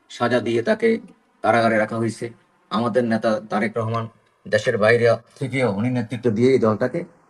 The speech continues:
এই সরকারের পতন ঘটানোর সকল মানে নেতা হিসেবে উনি আজকে শুধু বে-, বাংলাদেশ জাতীয়-, জাতীয়তাবাদী দল না, অন্যান্য দলেরাও এটা স্বীকার করেছেন যে ওনার নেতৃত্বে এই আক্রমণ, যেমন জামাতের ডক্টর শফিকুর রহমানের বক্তব্যে তারেক রহমানের বক্তব্যে specifically উনি বলেছেন।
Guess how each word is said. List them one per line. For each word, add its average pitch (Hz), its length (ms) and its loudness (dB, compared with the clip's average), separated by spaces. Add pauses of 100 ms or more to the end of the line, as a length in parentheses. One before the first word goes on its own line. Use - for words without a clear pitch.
(160)
এই - 100 2
সরকারের 123 480 2
পতন 151 340 4
ঘটানোর 151 400 0 (340)
সকল 151 440 4 (440)
মানে 113 200 0
নেতা 120 380 2
হিসেবে 139 360 2
উনি 135 260 -2 (500)
আজকে 107 280 -4
শুধু 147 200 -2
বে-, 131 140 2
বাংলাদেশ 120 480 -2
জাতীয়-, 113 360 0
জাতীয়তাবাদী 117 500 2
দল 113 180 4
না, 117 80 -4
অন্যান্য 151 440 0
দলেরাও 135 420 2 (300)
এটা - 100 -2
স্বীকার - 340 0
করেছেন 87 380 -8
যে 104 80 0
ওনার 127 220 0
নেতৃত্বে 107 440 -4 (260)
এই 113 140 6
আক্রমণ, 233 320 0
যেমন 247 420 2
জামাতের 226 400 2 (360)
ডক্টর 127 200 -2
শফিকুর 123 320 2
রহমানের 120 260 0
বক্তব্যে 101 380 -4
তারেক 101 280 -2
রহমানের 104 260 -2
বক্তব্যে 101 280 -6
specifically 110 480 -8
উনি 82 120 -12
বলেছেন। 78 340 -12